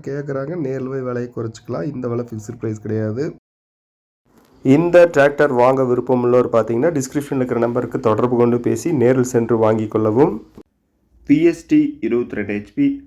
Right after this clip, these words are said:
மினி டிராக்டர் பொறுத்தளவுக்கு உங்களுக்கு இருபது பிளேடு ரொட்டவேட்டர் வரைக்கும் போட்டு நீங்க பயன்படுத்திக்கலாம். நல்ல மைலேஜ்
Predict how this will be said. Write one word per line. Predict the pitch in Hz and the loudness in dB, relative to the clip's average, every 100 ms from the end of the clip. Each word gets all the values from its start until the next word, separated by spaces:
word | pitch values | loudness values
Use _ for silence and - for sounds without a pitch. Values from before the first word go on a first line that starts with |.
| - - - | -20 -18 -4
மினி | 110 | -2
டிராக்டர் | 113 123 113 110 95 | -2 -4 -8 -8 -6
பொறுத்தளவுக்கு | 98 101 101 107 117 131 | -6 -4 -4 -4 -2 -2
உங்களுக்கு | 107 101 95 | 0 0 -2
இருபது | 92 113 131 117 | -4 -4 -2 -4
பிளேடு | 104 127 135 | -4 -4 -4
ரொட்டவேட்டர் | 110 110 113 107 101 | -6 -6 -8 -6 -8
வரைக்கும் | 107 - - | -8 -12 -10
போட்டு | 101 120 147 | -8 -8 -6
நீங்க | 107 104 | -4 -4
பயன்படுத்திக்கலாம். | 101 98 101 98 98 95 120 135 | -4 -4 -4 -6 -6 -6 -6 -6
நல்ல | 98 104 | -4 -4
மைலேஜ் | 101 98 104 104 | -4 -4 -4 -4